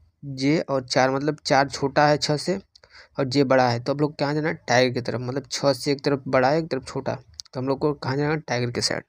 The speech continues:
तो मैं टाइगर साइड जा चुका हूँ, देखता हूँ क्या होता है। तो भाई ट्रिक हंड्रेड परसेंट वर्क कर रही है, देख सकते हो आप लोग खुद भी देख सकते हो। तो एकदम भाई सक्सेसफुली हम लोग का हो रहा है विनिंग।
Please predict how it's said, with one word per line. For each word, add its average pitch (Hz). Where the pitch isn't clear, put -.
तो 147
मैं 147
टाइगर 143
साइड 135
जा 135
चुका 131
हूँ, 147
देखता 123
हूँ 123
क्या -
होता -
है। -
तो -
भाई 131
ट्रिक 156
हंड्रेड 135
परसेंट 139
वर्क 127
कर 135
रही 135
है, 131
देख 127
सकते 131
हो -
आप 127
लोग 131
खुद 143
भी 147
देख 135
सकते 123
हो। 110
तो 120
एकदम 151
भाई 123
सक्सेसफुली 135
हम 131
लोग 127
का 127
हो 123
रहा 127
है 127
विनिंग। 131